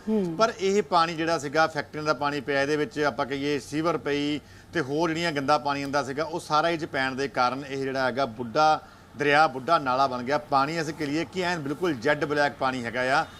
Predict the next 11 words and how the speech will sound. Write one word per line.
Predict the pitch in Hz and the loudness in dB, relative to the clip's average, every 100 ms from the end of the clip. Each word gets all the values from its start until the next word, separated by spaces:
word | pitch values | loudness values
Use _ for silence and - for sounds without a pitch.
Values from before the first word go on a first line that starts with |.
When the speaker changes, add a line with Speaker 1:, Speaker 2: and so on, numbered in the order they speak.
| 220 | 2
Speaker 1:
ਹੂੰ। | 247 240 | 4 4
Speaker 2:
ਤੁਸੀਂ | 185 143 | 2 0
ਦੇਖ | 151 147 | 0 0
ਕੇ | 170 156 135 - | -2 -4 -6 2
ਪਾ-, | 135 156 - | 4 4 0
ਕੋਲ | 156 151 | -2 -2
ਤੋਂ | 165 | -2
ਲੰਘ | 147 175 | -4 -4
ਨਹੀਂ | 139 | -4
ਸਕਦੇ | 123 117 120 | -4 -4 -4
ਹੈਗੇ। | 104 | -6